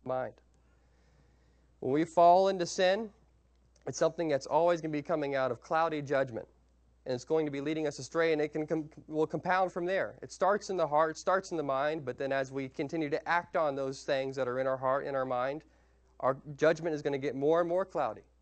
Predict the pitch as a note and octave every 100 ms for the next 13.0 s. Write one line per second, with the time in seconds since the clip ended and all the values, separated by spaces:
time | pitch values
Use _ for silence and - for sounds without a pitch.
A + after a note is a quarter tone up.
0 | _ C3+ C3+ C3 B2 - F3 F3 F3+ D#3+
1 | E3+ D#3+ D3+ C#3 - - C#3 C#3 - D3+
2 | C#3 G#2 - _ _ _ _ _ _ _
3 | _ - C#3+ D3+ F#3 F#3 F3+ F3+ E3 D3+
4 | D3+ D#3 D#3 D#3 D#3+ B2+ G2 - _ _
5 | C3+ B2+ C#3 C3+ C3 B2+ D#3 B2+ - _
6 | _ _ _ _ _ _ - _ _ _
7 | - _ _ _ _ _ _ _ _ _
8 | _ _ _ _ _ F3+ A3+ G#3 G#3+ G3+
9 | G3+ E3 E3+ F3 G3+ F3+ - D3+ C3 E3
10 | F3 F3+ E3+ C#3+ - E3 F3 C#3+ D#3 B2+
11 | A#2+ - - _ - D3+ C#3+ F3+ D3 A#2
12 | A#2 C#3 C#3 C#3+ C3 C#3+ B2+ C3 - -